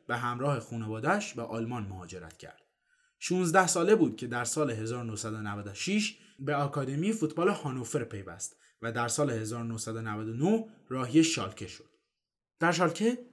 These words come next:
آساموا محبوب هواداران شد و این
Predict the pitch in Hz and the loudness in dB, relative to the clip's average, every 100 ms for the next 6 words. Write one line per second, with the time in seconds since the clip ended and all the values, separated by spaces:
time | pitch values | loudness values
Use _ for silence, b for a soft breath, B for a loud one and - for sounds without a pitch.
0 | _ 131 - 127 131 175 185 127 117 156 | _ -2 -2 0 0 0 2 0 2 2
1 | 160 127 110 107 107 107 - 78 _ _ | 2 -2 -4 -4 -6 -6 -10 -16 _ _
2 | _ 113 - 202 226 | _ -4 2 6 6